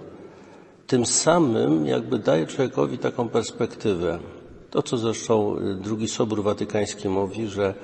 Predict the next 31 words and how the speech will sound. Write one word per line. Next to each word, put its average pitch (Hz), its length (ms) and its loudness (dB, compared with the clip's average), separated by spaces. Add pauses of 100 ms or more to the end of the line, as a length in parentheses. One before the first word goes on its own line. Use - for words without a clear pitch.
(520)
człowiek 120 520 0 (300)
na 101 180 2
ziemi 110 280 0
jest 101 180 0
jedyną 104 400 0
istotą, 135 500 0
którą 110 260 -2
chciał 107 500 2
on 95 340 0 (600)
ze 95 100 0
względu 104 420 2
na 101 120 0
niego 101 280 -2
samego, 95 800 -2 (560)
ale 135 240 6
człowiek 151 320 2
nie 139 100 2
może 135 280 2
się 120 340 4
zrealizować 110 920 2
w - 180 -14
pełni 113 360 4
inaczej, 104 400 2
jak 107 120 0
tylko 104 300 0
przez - 360 -2 (100)
szczery, 107 460 2
bezinteresowny 95 1000 0 (420)
dar 92 320 0
z - 40 -10
siebie. 78 540 -4